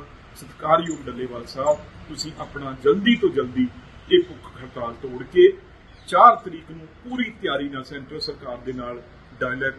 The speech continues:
ਕਰੋ ਤੇ ਅੱਗੇ ਵੀ ਜੋ ਚੱਲਦਾ ਰਹੇਗਾ, ਅਸੀਂ ਤੁਹਾਡੇ, ਤੁਹਾਡੇ ਤੋਂ ਆਸ਼ੀਰਵਾਦ ਲੈਣਾ ਹੈ। ਮੈਂ ਸਭ ਤੋਂ ਪਹਿਲਾਂ ਸਾਡੇ ਬਹੁਤ ਹੀ ਸਤਿਕਾਰਯੋਗ ਬਜ਼ੁਰਗ ਕਿਸਾਨ ਲੀਡਰ ਸਰਦਾਰ ਜਗਜੀਤ ਸਿੰਘ ਡੱਲੇਵਾਲ ਸਾਹਿਬ ਨੂੰ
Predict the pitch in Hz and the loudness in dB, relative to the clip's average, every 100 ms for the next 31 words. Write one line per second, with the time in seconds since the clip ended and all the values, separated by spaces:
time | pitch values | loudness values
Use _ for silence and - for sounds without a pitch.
0 | - 139 180 - - 170 - 196 180 285 | -6 -4 -4 -6 -18 -18 -4 -2 8 8
1 | 262 254 165 - - - - - 165 160 | 8 4 0 -10 -16 -20 -20 -6 -4 2
2 | 151 143 151 202 208 - - 160 170 202 | 2 2 -2 -8 -12 -14 -16 -12 -6 -6
3 | 196 - - 156 151 151 - 143 139 143 | -8 -18 -12 -4 -2 -2 -10 -12 -10 -12
4 | 117 127 135 156 160 156 143 151 165 175 | -10 -8 -2 0 0 -2 -6 -6 -10 -12
5 | - - - - - - - - 139 156 | -18 -20 -20 -14 -14 -12 -12 -6 4 6
6 | 175 180 - - - - - - 220 - | 8 6 0 -8 -16 -14 -4 6 6 10
7 | 233 165 151 131 - - - - - 151 | 8 8 4 2 -2 -12 -14 -4 6 8
8 | 165 180 - 131 131 170 202 202 208 196 | 8 4 4 -2 4 8 12 12 12 6
9 | 151 170 170 165 - 147 143 156 165 170 | 2 2 2 0 4 8 8 10 8 8
10 | - - - - - - - - - 139 | 4 -10 -10 -10 -10 -10 -12 -10 4 6
11 | 143 170 185 - - - - - - - | 8 8 8 2 -14 -18 -18 -2 0 6
12 | 160 165 170 170 175 - 170 143 147 143 | 8 8 8 6 6 4 -2 8 8 8
13 | 131 120 151 - 165 151 127 135 156 165 | 2 4 4 6 2 4 6 8 8 6
14 | - 170 143 151 | 6 6 6 2